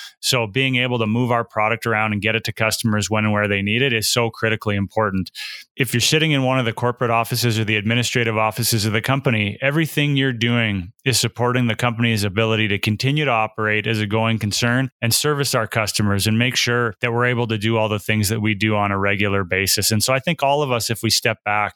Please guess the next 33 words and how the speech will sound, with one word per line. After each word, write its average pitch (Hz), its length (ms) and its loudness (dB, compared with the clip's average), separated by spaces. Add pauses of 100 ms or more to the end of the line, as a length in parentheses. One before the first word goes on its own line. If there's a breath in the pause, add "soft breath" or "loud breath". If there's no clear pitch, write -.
(120)
can 123 140 2
really 139 280 2
find 120 340 0
a 104 60 -2
path 107 380 0
to 113 80 -2
understand 104 560 0
how 104 140 0
we 104 120 -2
serve 113 320 0
that 127 260 0
bigger 120 240 0
purpose 117 480 -2
at 120 120 0
Nutrien. 143 440 0 (160)
And 131 140 0
that 135 120 2
is 131 180 0
so 123 200 0
important. 107 560 0 (100)
I 123 60 0
think 185 240 0
one 156 140 0
of 151 80 -2
the 135 120 2
other 131 200 0
things 127 300 -2
I 127 80 2
would 123 140 0
go 120 140 0
back 110 320 -2
to, 127 160 0
though, 123 320 0